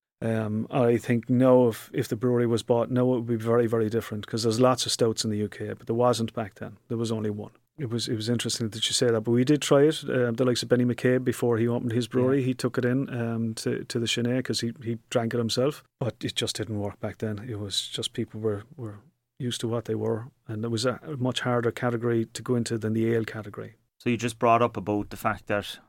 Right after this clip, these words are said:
Speaker 2: Moulds and Coors came into the, uh, I suppose, the equation and came in to acquire, uh, Franciscan Well. When did that whole process start? Was in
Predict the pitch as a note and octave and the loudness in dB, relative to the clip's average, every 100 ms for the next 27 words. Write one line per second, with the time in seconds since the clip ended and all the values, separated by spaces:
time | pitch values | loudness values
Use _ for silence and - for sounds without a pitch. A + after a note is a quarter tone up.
0 | - G#2 A#2 A2+ A2+ A#2+ A2+ G2+ E2+ - | -12 -2 0 0 -2 0 0 0 -6 -18
1 | _ - A2 G#2 G#2 G2+ G#2 G2+ _ - | _ -6 -2 -2 -2 -4 -6 -6 _ -18
2 | - - G#2 A2+ G#2+ - A2+ B2 A2+ G2 | -16 -10 -8 -2 -2 0 -2 0 0 0
3 | G2+ G2+ - A2 G#2+ G#2 - - _ G#2 | -2 -4 -2 -2 -2 -4 -10 -20 _ -10
4 | - C#3+ C#3 A2 G2 - - _ _ - | 2 4 8 6 4 -2 -20 _ _ -2
5 | G#2 G2+ G2 G#2+ G2+ A2 - G#2+ G#2 G#2 | 2 2 0 -2 -4 -6 -6 -2 0 -2
6 | G2 - _ _ - C3+ B2+ B2+ A2+ B2+ | -4 -12 _ _ -4 -2 -2 -4 -2 -4
7 | A#2 A#2 A2 A2 - G2+ F#2 F2+ G2+ G2 | -4 -6 -6 -6 -4 -4 -6 -6 -4 -4